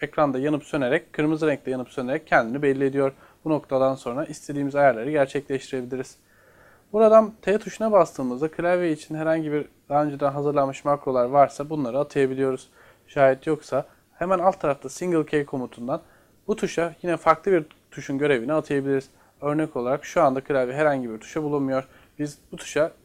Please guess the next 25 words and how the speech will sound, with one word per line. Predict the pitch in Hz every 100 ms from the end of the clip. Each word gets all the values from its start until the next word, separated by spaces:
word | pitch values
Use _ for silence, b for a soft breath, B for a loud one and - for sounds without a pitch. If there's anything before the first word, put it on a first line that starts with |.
| _ _ _
deneme | 143 156
amaçlı | 202 156 127 -
olarak | 131 127 147
U | 175
tuşunu | 135 - 165
atayalım. | 147 147 139 139 b b b -
U'yu | 147 160 151
basıp | 139 147 - b b b b -
Ok'ye | 147 175 175
bastıktan | 160 147 156 - 165
sonra | 156 131 160
klavyenin | - 175 170 156 151
bir | 180 170
numaralı | 135 123 123 120 _ -
makro | 165 - 143
tuşuna | 127 - 143 170 -
U | 208 214
tuşunu | - - 160
atamış | 160 156 151
olduk. | 147 139 139 b b -
Buradan | 160 156 131
ayarları | 147 143 143 143
uygulaya | 143 143 147 143
bastıktan | 147 147 - - 139
sonra | - 113 131